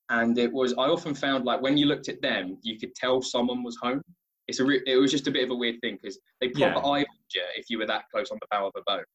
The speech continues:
Speaker 1: And it kinda looks through you. And I had this one evening where we'd been out on a trip, and, um, it was just after,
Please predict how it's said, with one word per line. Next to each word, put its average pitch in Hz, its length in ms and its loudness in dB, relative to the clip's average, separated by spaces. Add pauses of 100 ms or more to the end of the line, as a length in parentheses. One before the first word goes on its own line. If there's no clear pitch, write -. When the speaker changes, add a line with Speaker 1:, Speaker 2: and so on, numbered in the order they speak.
(540)
Speaker 1:
And 110 400 -2
it 131 160 -4
kinda 143 240 4
looks 123 360 -2 (200)
through 127 320 -2
you. 82 160 -12 (320)
And 120 140 2
I 123 60 2
had 120 80 2
this 123 160 -2
one 135 240 2
evening 117 500 2
where 101 480 0
we'd 117 120 -10
been 135 160 0
out 123 120 0
on 113 80 -4
a 104 40 -8
trip, 95 320 -6 (480)
and, 101 220 -6 (140)
um, 101 260 0
it 120 80 2
was 139 80 4
just 330 160 2
after, 147 360 -2